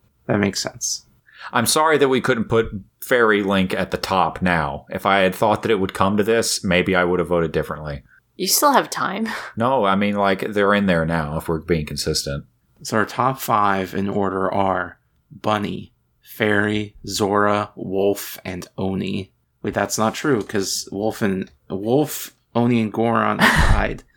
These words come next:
Speaker 1: and also Deku.
Speaker 2: And
Speaker 3: Wow.
Speaker 2: also Deku.
Speaker 3: Okay, let's take a look.
Speaker 1: Okay, let's figure this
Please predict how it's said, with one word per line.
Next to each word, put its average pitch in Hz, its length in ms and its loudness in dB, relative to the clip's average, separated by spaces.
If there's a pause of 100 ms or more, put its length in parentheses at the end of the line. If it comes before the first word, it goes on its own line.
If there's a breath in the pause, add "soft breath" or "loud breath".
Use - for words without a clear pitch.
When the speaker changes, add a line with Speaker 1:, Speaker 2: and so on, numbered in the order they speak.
(160)
Speaker 1:
and 104 260 -2
also 104 300 0
Deku. - 400 -6
Speaker 2:
And - 80 0
Speaker 3:
Wow. 160 340 4
Speaker 2:
also 143 120 2
Deku. 76 320 -4 (120)
Speaker 3:
Okay, 165 280 0
let's 156 180 -2
take 180 200 0
a 160 40 0
look. 151 400 -4 (220)
Speaker 1:
Okay, 113 380 0
let's - 420 0
figure - 300 -12
this - 260 -8